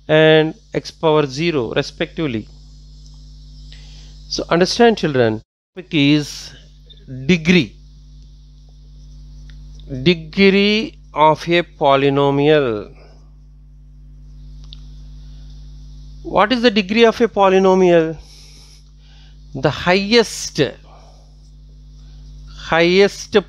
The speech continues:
power of the variable. Highest power of the variable is called degree of a polynomial. See, for example,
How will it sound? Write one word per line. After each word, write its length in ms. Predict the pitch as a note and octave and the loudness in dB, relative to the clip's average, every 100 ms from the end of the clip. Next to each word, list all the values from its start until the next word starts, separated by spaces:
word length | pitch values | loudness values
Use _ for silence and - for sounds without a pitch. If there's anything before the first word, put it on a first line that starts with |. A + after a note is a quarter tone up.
| - - | -6 -2
power 840 | F3 F3 F#3 F#3 F3 C#3 A#2+ - - - - - - - - - - - - - | 0 2 4 4 4 2 -2 -8 -20 -20 -20 -20 -20 -20 -20 -20 -20 -20 -20 -4
of 240 | D#3+ D#3 E3 | 0 0 2
the 100 | F#3+ | 2
variable. 680 | F#3 G3 E3 C3+ A2 G#2 - - - - - - - - - - - - - - - | 6 4 4 0 -2 -8 -12 -20 -20 -20 -20 -20 -20 -20 -20 -20 -20 -20 -20 -20 -14
Highest 640 | - E3+ G3 G3 - G#3 - | -2 2 4 2 0 -2 2
power 280 | F3+ F#3 | 4 4
of 160 | F#3+ F3 | 4 2
the 100 | F3 | 0
variable 500 | D#3 F3 F3 D3+ D3+ | 2 2 2 -2 -4
is 140 | C#3 | -6
called 340 | - E3 D#3+ D#3 | -4 2 2 2
degree 280 | C#3 C3+ D3 | -4 0 0
of 160 | C#3 | 0
a 80 | F3 | -4
polynomial. 720 | - G3 F3 D3 A#2+ A2+ A#2 - - - - - - - - | -2 -2 0 0 -2 -4 -8 -12 -20 -20 -20 -20 -20 -20 -12
See, 220 | - B3 | -2 0
for 160 | A3 | 2
example, 880 | G3 D3+ G3 G3+ E3 C3+ C3 C3+ C3+ | 2 2 4 4 4 -2 -4 -4 -6